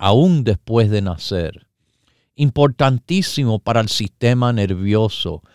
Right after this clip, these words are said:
aún después de nacer. Importantísimo, mis queridísimos, para los nervios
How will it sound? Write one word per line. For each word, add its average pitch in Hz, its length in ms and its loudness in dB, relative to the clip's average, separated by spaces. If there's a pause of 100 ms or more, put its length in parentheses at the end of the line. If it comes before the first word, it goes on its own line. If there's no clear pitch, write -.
(240)
aún 151 560 6
después 120 540 -2
de 120 100 0
nacer. 101 600 -2 (260)
Importantísimo, 165 1600 2 (1800)
mis 101 280 -10
queridísimos, 98 1160 -2 (2250)
para 92 240 0
los 87 200 -2
nervios 123 1080 -4